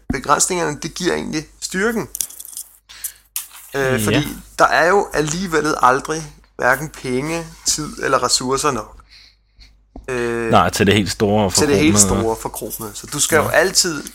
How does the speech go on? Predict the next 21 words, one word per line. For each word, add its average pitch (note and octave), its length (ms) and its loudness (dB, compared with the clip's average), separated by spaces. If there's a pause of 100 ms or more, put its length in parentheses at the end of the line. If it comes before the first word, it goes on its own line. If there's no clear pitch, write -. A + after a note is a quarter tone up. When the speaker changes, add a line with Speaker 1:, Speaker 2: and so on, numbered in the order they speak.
(180)
Speaker 1:
i C#3+ 80 -8
et C3+ 80 -8
eller A#2+ 140 -4
andet B2 180 -4
omfang A#2 440 -2
begrænse - 420 -4
dig. A#2 140 -6 (520)
Speaker 2:
Mm. B2 480 -2
Speaker 1:
Øh, A#2 240 -4
og A#2+ 80 -6
det C#3+ 100 -6
kan - 0 -
du D3+ 80 -4
lige C#3+ 100 -6
så C#3 100 -2
godt B2 220 0
bruge B2+ 200 -12
til B2+ 160 -8
din B2+ 120 -6
fordel. B2 400 -4 (540)
Speaker 2:
Mm. A2+ 160 0